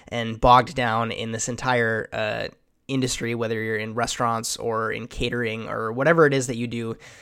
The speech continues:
I think it's important to step back because not only will it give you a break from the day-to-day, get you out of that bubble, but it will also hopefully make you inspired, um, and give you a little bit of, of inspiration. And the story that I have to talk about is, uh, Elon Musk's flamethrower story. So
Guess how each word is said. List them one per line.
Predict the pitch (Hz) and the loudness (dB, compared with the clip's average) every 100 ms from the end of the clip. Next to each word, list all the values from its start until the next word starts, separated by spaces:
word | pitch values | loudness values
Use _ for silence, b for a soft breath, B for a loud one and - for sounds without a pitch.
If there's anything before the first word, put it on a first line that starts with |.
| B B _ - | B B _ -8
I | 127 | -2
think | 139 | -2
it's | 127 | -2
important | 135 147 135 131 | -2 0 0 -2
to | |
step | - 151 143 | -2 -2 2
back | 165 196 - | 4 2 0
because | 147 143 131 | -6 -4 0
not | 143 151 | 2 4
only | 151 151 | 2 2
will | 139 131 | 2 0
it | |
give | 135 127 | 0 0
you | 123 | 0
a | |
break | 120 120 123 139 - - | 0 0 0 -4 -12 -10
from | 135 | -4
the | 127 | -2
day-to-day, | 123 120 - 117 123 | -2 -2 -4 -4 -2
get | 123 - | -4 -6
you | |
out | - 123 | -4 -2
of | |
that | 120 - | -2 -4
bubble, | 160 120 127 160 | -4 -4 -2 -2
but | 131 | -2
it | 123 | -4
will | - | -2
also | 139 139 156 151 | -4 0 2 2
hopefully | 156 226 - 147 139 147 - | 2 2 2 0 0 -4 -6
make | 135 | -6
you | 147 | -4
inspired, | 139 - 156 - - - _ | -4 -2 0 0 -2 -8 _
um, | 113 113 110 - | -10 -8 -8 -10
and | 117 | -10
give | 120 127 | -8 -6
you | 120 | -4
a | |
little | 123 120 | -4 -4
bit | 120 | -6
of, | 117 - - | -8 -10 -8
of | 113 - | -8 -8
inspiration. | 120 117 - 113 - - - B B B B | -10 -10 -8 -6 -6 -10 -14 B B B B
And | 151 156 147 | 2 4 2
the | 156 | 2
story | 202 220 | 6 6
that | 208 | 8
I | 156 | 6
have | 151 | 2
to | 143 | 0
talk | 139 123 | -2 0
about | 127 120 | 0 0
is, | - 120 120 | 0 -2 -2
uh, | - 117 110 135 | -4 -4 -4 -2
Elon | 147 139 127 | 2 4 4
Musk's | 120 123 - - - - | 2 0 0 -4 -6 -8
flamethrower | - 120 123 120 113 110 117 | -6 -4 -4 -4 -4 -2 -4
story. | - 120 107 - | -4 -4 -2 -4
So | 135 131 | -2 -2